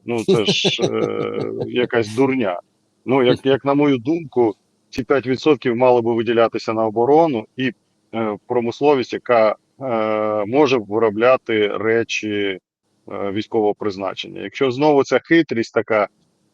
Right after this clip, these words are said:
Speaker 1: е, ну, давайте, й дорога, це ж теж може на неї ж літак сідати. Тому це буде типу оборони призначення. Я думаю, це не зовсім той підхід. Я думаю, його пом'якшили через супротив багатьох політичних сил в Європі, е, так званого
Speaker 2: <clears throat>
Speaker 1: лівого спрямування насамперед.
Speaker 2: Так.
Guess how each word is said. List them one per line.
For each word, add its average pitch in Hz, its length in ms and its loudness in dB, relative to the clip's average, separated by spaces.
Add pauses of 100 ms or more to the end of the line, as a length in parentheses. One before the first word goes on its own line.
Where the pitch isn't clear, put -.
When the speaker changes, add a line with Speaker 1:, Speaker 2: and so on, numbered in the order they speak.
(120)
Speaker 1:
е, 117 300 -2
ну, 160 160 2
давайте, 151 360 4
й 127 40 0
дорога, 139 420 4
це 135 160 0
ж - 100 -4
теж 143 200 2
може 107 360 0
на 110 120 0
неї 110 260 2
ж 101 60 -8
літак 117 380 0
сідати. 90 500 -8
Тому 123 260 -6
це 131 180 -2
буде 104 300 -2 (140)
типу 101 260 -4
оборони 95 560 -4
призначення. 95 540 -10
Я 113 60 -6
думаю, 117 240 -6
це 123 140 -6
не 123 120 -2
зовсім 101 400 -4
той 101 180 -8
підхід. 175 360 -6
Я 147 80 2
думаю, 139 340 0
його 135 200 4
пом'якшили 165 760 0
через 131 280 0
супротив 127 580 0
багатьох 120 400 0
політичних 117 540 -6
сил 190 180 -4
в 165 60 -4
Європі, 135 480 0 (720)
е, 120 220 4
так 120 220 -4
званого 135 400 4
Speaker 2:
<clears throat> 131 60 2
Speaker 1:
лівого 113 320 0
спрямування 131 580 -6
насамперед. 135 480 0
Speaker 2:
Так. 131 140 -10